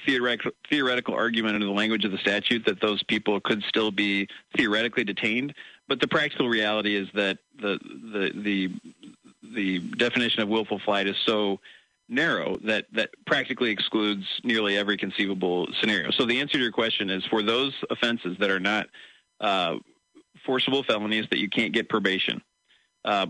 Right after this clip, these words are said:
or other offenses that are specifically enumerated in, in that section of the act where a court is permitted to continue da-, to consider dangerousness to a person or persons or, or the community, um, then, then those are not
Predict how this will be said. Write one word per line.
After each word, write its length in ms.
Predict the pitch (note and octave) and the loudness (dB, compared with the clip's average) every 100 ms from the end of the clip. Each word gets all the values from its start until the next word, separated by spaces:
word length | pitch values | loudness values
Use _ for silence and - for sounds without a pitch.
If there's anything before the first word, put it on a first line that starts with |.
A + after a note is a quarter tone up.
| - | 2
or 200 | A#2 A2+ | 2 2
other 400 | A#2+ B2+ A#2+ A2+ | 2 2 2 0
offenses 400 | A#2 A#2+ A2 A2 | -2 -2 0 0
that 80 | G#2+ | 2
are 80 | G#2 | 2
specifically 600 | - G#2+ - A#2+ A#2 A2+ | 0 -2 -2 -2 2 2
enumerated 580 | G#2+ G#2+ G#2 G2+ G2 F#2 - | 2 2 2 2 2 0 -2
in, 180 | G2+ F#2+ | 0 0
in 140 | G2+ | 2
that 160 | G2 G2 | 2 2
section 260 | G#2 G2+ G2+ | 0 0 0
of 60 | F#2+ | 2
the 140 | F#2+ | 2
act 240 | F#2+ F#2+ | 2 0
where 100 | G#2+ | 0
a 60 | G2 | 0
court 280 | - G#2+ - | 2 0 2
is 160 | A#2+ B2+ | -2 -2
permitted 340 | - A2+ G2+ F#2+ | -2 0 2 0
to 60 | |
continue 400 | F#2+ G2 F#2+ F#2+ | -2 -2 0 0
da-, 280 | E2+ F2 D#2 - - - | 0 -2 -2 -10 -10 -2
to 140 | F#2+ | 0
consider 400 | - G2+ G#2 G2 | 0 2 2 2
dangerousness 600 | F#2 F#2+ F#2+ F#2 - F2+ - | 2 0 0 0 0 -2 -2
to 340 | - F#2 F2+ F2+ - - - | 0 2 0 -4 -10 -10 -4
a 60 | F#2 | 0
person 380 | A2+ G2+ G#2+ | 2 2 2
or 80 | G2 | 0
persons 480 | F2+ G#2 F#2 G2 G2 | 2 0 2 0 0
or, 180 | F2+ E2+ | 0 2
or 160 | G#2 F#2 | 2 2
the 80 | |
community, 520 | F#2 A2 A2+ G2 F2 F2+ - - - G2+ | 0 2 2 2 0 -2 -12 -16 -6 0
um, 260 | G2+ F#2 | 0 0
then, 360 | - A#2 A2 G#2 - | 0 0 0 -4 -4
then 240 | A2+ G#2+ | -2 2
those 220 | G#2 A#2+ B2 | 2 2 0
are 80 | |
not 320 | A2+ A#2+ C3 | 0 0 0